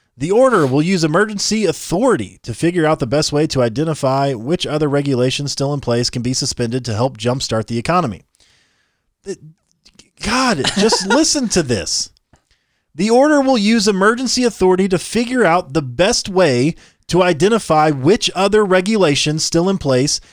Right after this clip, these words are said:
can be suspended to help jumpstart the economy." <laughs> Which, in its,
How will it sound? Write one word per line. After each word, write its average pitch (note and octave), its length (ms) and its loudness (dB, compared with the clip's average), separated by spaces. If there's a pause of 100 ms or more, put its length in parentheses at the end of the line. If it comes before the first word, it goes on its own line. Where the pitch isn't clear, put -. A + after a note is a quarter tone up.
(220)
can A#3 300 2
be A3 180 2
suspended D3 760 0 (380)
to A3+ 200 2
help G#3+ 380 0 (320)
jumpstart G#3 640 0 (240)
the G#3+ 160 2
economy." G#3+ 560 0 (460)
<laughs> - 1300 -20
Which, - 300 0 (440)
in A#3 120 2
its, C4 260 0